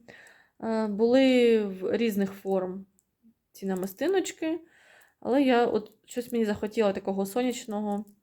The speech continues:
такого теплого, чогось такого захотілось. І я, ну, я взагалі хотіла там багато чого. Я ж кажу, я накидала собі в корзину, але потім знов це виявилось дорого,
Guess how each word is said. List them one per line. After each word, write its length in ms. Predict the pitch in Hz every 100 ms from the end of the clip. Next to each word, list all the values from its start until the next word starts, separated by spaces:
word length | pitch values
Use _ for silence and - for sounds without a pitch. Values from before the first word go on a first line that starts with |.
| _ _ _ _ _ _
такого 760 | - - 196 196 190 185 190 190 - _ _ _ _ _ _ _ _ _ _ _ _ _ _ _ _ _ _ _
теплого, 720 | 214 208 202 196 190 190 190 - -
чогось 340 | 196 196 190
такого 420 | - 180 185 185
захотілось. 760 | 185 190 190 - 190 180 190 -
І 140 | 202 202
я, 280 | 202 214 214
ну, 760 | 220 _ _ _ _ _ 233
я 100 | 262
взагалі 320 | 269 262 262
хотіла 340 | 277 277 269 254
там 200 | 247 240
багато 340 | 254 208 190
чого. 420 | - 196 240 311
Я 140 | 311 202
ж 100 | -
кажу, 200 | 196 196
я 100 | 185
накидала 480 | 190 214 214 202
собі 200 | 196 190
в 80 | 196
корзину, 520 | 214 208 208 311 294
але 180 | 254 208
потім 300 | 202 208 202
знов 220 | 196 214
це 160 | 214 208
виявилось 500 | 196 202 180 185 185
дорого, 680 | 190 240 302 254 254 262